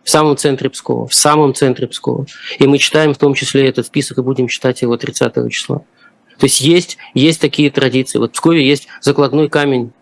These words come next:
памяти жертв политических репрессий. Он стоит перед Мироносецким кладбищем, где был великий настоятель, отец Павел Адельгейм, у которого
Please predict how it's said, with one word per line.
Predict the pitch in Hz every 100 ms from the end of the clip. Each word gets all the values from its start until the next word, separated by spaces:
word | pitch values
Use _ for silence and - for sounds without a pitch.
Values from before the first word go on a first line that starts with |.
| _ _ _ -
памяти | 139 131 131
жертв | 131 -
политических | 123 - 127 - 127
репрессий. | 110 120 120 -
Он | 113
стоит | - 139 156
перед | 139 117
Мироносецким | 123 123 139 - - 147
кладбищем, | 139 123 117 - 135 - _ _ _ -
где | 120
был | 131 147
великий | 131 151 151
настоятель, | 147 - 135 127 123 120
отец | 113 -
Павел | - 139 139
Адельгейм, | 135 135 127 120 117 _ _ _ _ _ _ _ -
у |
которого | 131 131 151 135 127 131 123 113